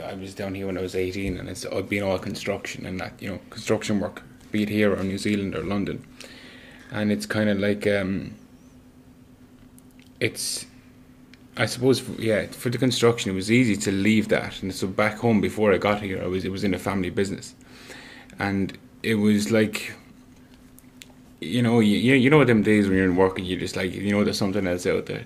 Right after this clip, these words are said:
There's, and you're, you're kind of tied into a systematic way of living.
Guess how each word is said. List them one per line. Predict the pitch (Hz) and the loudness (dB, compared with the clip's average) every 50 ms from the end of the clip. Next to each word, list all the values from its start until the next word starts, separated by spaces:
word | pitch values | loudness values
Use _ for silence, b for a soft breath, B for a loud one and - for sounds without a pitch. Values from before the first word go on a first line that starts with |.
| - - | -12 -10
There's, | - 90 95 - - - - - - - - B B B B B B B B B B B B B B B | -10 -10 -8 -8 -10 -12 -12 -14 -16 -20 -20 B B B B B B B B B B B B B B B
and | - 104 98 | 2 4 4
you're, | 101 101 82 | 4 4 2
you're | 62 90 104 101 | 2 2 0 0
kind | 101 - 107 104 | 0 0 0 0
of | 98 104 | 0 0
tied | - 120 117 113 113 104 | 0 2 2 4 4 4
into | 110 107 101 - - | 4 2 0 0 -4
a | 95 | -4
systematic | - - 113 104 - - 113 113 117 - - 98 101 | -2 -2 -2 -2 -2 -4 -6 -6 -6 -6 -8 -6 -2
way | 98 95 92 | -2 0 0
of | 95 | 0
living. | 98 95 95 - - | -2 -2 -4 -8 -10